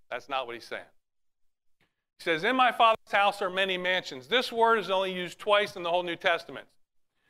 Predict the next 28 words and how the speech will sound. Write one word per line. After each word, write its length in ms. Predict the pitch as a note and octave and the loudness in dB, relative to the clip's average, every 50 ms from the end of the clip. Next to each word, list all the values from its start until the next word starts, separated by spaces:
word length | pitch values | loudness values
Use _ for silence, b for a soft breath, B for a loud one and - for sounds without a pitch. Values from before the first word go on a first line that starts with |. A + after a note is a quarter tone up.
| _ _ _ _ _ - - | _ _ _ _ _ -4 -4
It's 220 | E3+ F#3 - - | -4 -4 -4 -6
the 140 | - G3+ F#3+ | -4 -4 -2
word 420 | F#3+ G3 G#3 G#3+ A3 A3 A3 F3+ | 0 2 2 4 4 4 2 2
that 160 | G3+ G3+ G3+ | -2 -2 -2
means 380 | F#3 F#3+ G3 G3 G3 E3+ D3 C#3+ | -4 -4 -4 -4 -4 -6 -10 -12
dwelling 720 | C3 D3 D#3+ D#3 D#3 E3+ F#3 G3 G3+ G3+ G3 F#3 F3+ D#3 | -12 -12 -12 -6 0 2 2 4 4 4 2 0 -2 -4
places. 560 | - - E3+ D#3 D3+ C#3+ C#3+ - C3 A#2 A2 | -8 -4 0 0 0 0 -2 -6 -10 -8 -8
If 140 | C3+ C3 C#3 | -8 -6 -2
you 60 | E3 | -2
have 100 | D#3+ D#3 | 0 0
the 60 | D#3+ | -2
New 140 | E3 F3+ F#3+ | -4 -6 -4
American 380 | F#3+ F#3 F#3+ F#3+ F#3 F#3 F#3 E3 | -2 0 0 0 0 -2 -8 -12
Standard, 400 | - - G3+ F#3+ G3 F#3+ F#3 F3+ | -8 -4 0 0 0 0 0 -2
it'll 160 | E3+ F3+ F3 | -4 -6 -6
say, 220 | - G3 F3+ F3+ | -2 -2 -2 -2
"In 80 | F3+ F#3 | -2 -2
my 120 | F#3+ F3+ | -2 -2
Father's 380 | E3+ - G3+ F#3+ F#3+ F#3 F3 - | 0 2 2 2 2 2 0 0
house 280 | G3 F3+ F#3 F3+ - - | 0 0 0 0 -2 -4
are 100 | F3+ F3 | -4 -2
many 360 | F3+ F#3 F#3+ F#3+ F#3+ F#3 F#3 B B B B B _ _ _ | -2 -2 -2 -2 -2 -4 -6 B B B B B _ _ _
dwelling 640 | - D#3 E3 F3+ G3 G3 G3+ G3 G3 F#3+ F#3 F3 D#3+ | -14 -10 -2 2 2 4 4 2 2 -2 -4 -6 -8
places." 720 | - - E3 D#3 D3+ C#3 - - B2 G2+ F#2 - - _ _ _ _ _ _ _ _ _ _ _ _ _ _ _ _ _ _ _ _ _ _ _ - | -8 -4 -2 -2 -2 -2 -6 -10 -12 -12 -14 -16 -20 _ _ _ _ _ _ _ _ _ _ _ _ _ _ _ _ _ _ _ _ _ _ _ -8
It's 200 | D#3+ D3+ - - | -8 -8 -6 -4
the 100 | F#3 F3 | -4 0
word 480 | F3 F#3 F#3+ F#3+ F#3 F3+ F3 F3+ G#3 - - _ _ | 2 4 6 6 6 4 2 -2 -6 -14 -16 _ _
mone, 840 | C#3 C#3 C#3+ D#3 F3 F#3+ G#3 A3 A3 G3+ F#3 F3 D#3 C3+ G#2 F2 | -16 -12 -10 -4 2 2 2 4 4 2 2 4 4 2 0 -2